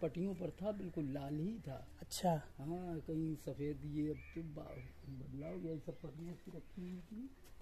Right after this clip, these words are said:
Speaker 2: पुराना हो गया है, इसके लिए change करवाना
Speaker 1: हाँ,
Speaker 2: पड़ा होगा।
Speaker 1: पानी वानी सब
Speaker 2: ये
Speaker 1: आता
Speaker 2: क्या, ये
Speaker 1: है।
Speaker 2: मस्जिद?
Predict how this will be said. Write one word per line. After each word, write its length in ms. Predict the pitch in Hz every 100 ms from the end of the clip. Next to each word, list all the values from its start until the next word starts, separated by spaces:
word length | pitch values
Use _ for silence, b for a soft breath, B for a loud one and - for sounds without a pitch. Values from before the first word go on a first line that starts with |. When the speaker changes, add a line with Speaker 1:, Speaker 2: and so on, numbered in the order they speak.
| -
Speaker 2:
पुराना 340 | 202 214 226 233
हो 160 | 208
गया 200 | 214 208
है, 100 | 196
इसके 260 | 190 - 180
लिए 100 | 175
change 280 | 180 180 170
करवाना 300 | 165 160 156
Speaker 1:
हाँ, 100 | 151
Speaker 2:
पड़ा 120 | 151
होगा। 120 | 147
Speaker 1:
पानी 360 | 147 156 170 180
वानी 240 | 185 196
सब 100 | 185
Speaker 2:
ये 40 |
Speaker 1:
आता 220 | 170 165 208
Speaker 2:
क्या, 160 | 220
ये 60 | 214
Speaker 1:
है। 60 |
Speaker 2:
मस्जिद? 440 | 202 190 170 226